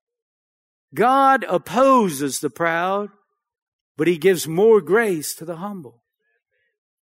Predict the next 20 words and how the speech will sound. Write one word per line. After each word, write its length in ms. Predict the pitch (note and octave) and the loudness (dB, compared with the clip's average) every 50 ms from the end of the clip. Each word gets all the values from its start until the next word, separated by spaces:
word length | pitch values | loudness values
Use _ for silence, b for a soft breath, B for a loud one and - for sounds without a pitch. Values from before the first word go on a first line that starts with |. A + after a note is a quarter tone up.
| _ _ _ _ - | _ _ _ _ -4
There's 200 | D3+ E3+ D#3 D#3 | -4 -2 -2 -4
a 40 | D#3 | -6
place 480 | - - G3+ G#3 G#3 A3 A3 G3+ - | -6 -2 0 2 2 2 0 -2 -4
of 140 | - - - | -6 -6 -8
pride 300 | - G3 F#3 G3+ A#3 A#3+ | -6 -4 -2 0 0 -2
and 80 | G#3+ G3 | -2 -4
there's 160 | E3 D3 E3+ | -4 -6 -6
a 40 | C#3+ | -8
place 380 | - - G3+ G3 G3 - - | -6 -4 -2 -2 -2 -2 -6
of 100 | F#3 - | -10 -10
humility. 600 | D#3 G3+ G3+ A3 A#3+ A#3 G#3 D#3+ C3+ A2+ G#2 - _ _ _ _ _ _ - | -10 -10 -6 -4 -2 -2 -2 -4 -4 -8 -14 -16 _ _ _ _ _ _ -12
Fasting 640 | - - G#3 A3+ C4 B3 A#3 - - F3+ D#3+ E3 | -4 -2 0 0 0 0 0 -2 -4 -4 -6 -4
helps 340 | D#3+ F3+ F#3+ E3+ - - G3 | -4 -4 -4 -4 -6 -8 -10
you 40 | F3 | -8
get 280 | C#3+ E3+ F#3 F#3 F#3 - | -4 -2 -2 -2 -2 -6
in 100 | E3+ E3 | -8 -8
the 100 | E3 D#3 | -8 -8
place 400 | - - F3+ F3 F3 E3+ - - b b b b b | -6 -4 -4 -4 -2 -4 -6 -10 b b b b b
of 140 | E3+ C#3+ C#3 | -8 -6 -6
humility. 540 | F3+ F#3 F#3 G#3+ A#3 G#3+ F3 D3 C3+ A2+ | -8 -6 -4 -2 -2 -2 -2 -6 -8 -10